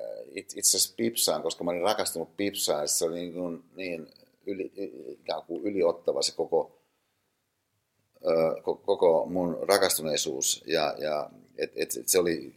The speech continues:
jo ennen tätä yhdeksänkymmentäluvun, ö, yritysmaailmaan liittyvää, työelämään liittyvää, niin, niin, ö, kehityssysäystä, niin ollut ehkä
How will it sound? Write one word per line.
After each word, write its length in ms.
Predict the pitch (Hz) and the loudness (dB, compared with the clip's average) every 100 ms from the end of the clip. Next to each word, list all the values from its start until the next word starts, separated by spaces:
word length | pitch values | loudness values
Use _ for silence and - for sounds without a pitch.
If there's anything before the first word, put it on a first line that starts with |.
| - | 6
jo 160 | 95 | 8
ennen 320 | 104 110 87 76 | 10 10 6 0
tätä 380 | 80 87 78 - _ _ _ _ _ _ _ _ _ _ _ _ _ | -4 -4 -4 -8 _ _ _ _ _ _ _ _ _ _ _ _ _
yhdeksänkymmentäluvun, 720 | - 104 - 82 78 82 67 | 4 6 6 2 2 0 -4
ö, 180 | 85 78 | -8 -6
yritysmaailmaan 720 | 90 90 107 92 85 80 80 76 | -6 0 0 0 -2 0 0 -2
liittyvää, 680 | 82 - 67 76 73 - - | -4 -6 -2 0 0 -4 4
työelämään 480 | 95 85 69 69 | 6 6 2 -2
liittyvää, 680 | 71 80 64 62 62 57 - _ _ _ - | -6 -10 -8 -6 -6 -8 -14 _ _ _ -10
niin, 220 | 92 62 | -10 -8
niin, 300 | 82 73 69 - | -10 -10 -12 -10
ö, 340 | 58 65 60 64 _ _ _ _ _ _ _ _ 50 50 55 57 _ - - - | -4 -2 -4 -8 _ _ _ _ _ _ _ _ -18 -14 -14 -18 _ -20 -16 -6
kehityssysäystä, 1000 | 90 87 - - - 71 67 - 69 - - | -4 -2 -2 0 2 0 0 0 -2 -4 -12
niin 280 | 78 67 - _ _ _ - | -12 -12 -16 _ _ _ -4
ollut 360 | 85 85 78 - - | 0 0 0 -6 -2
ehkä 260 | 92 95 | 0 0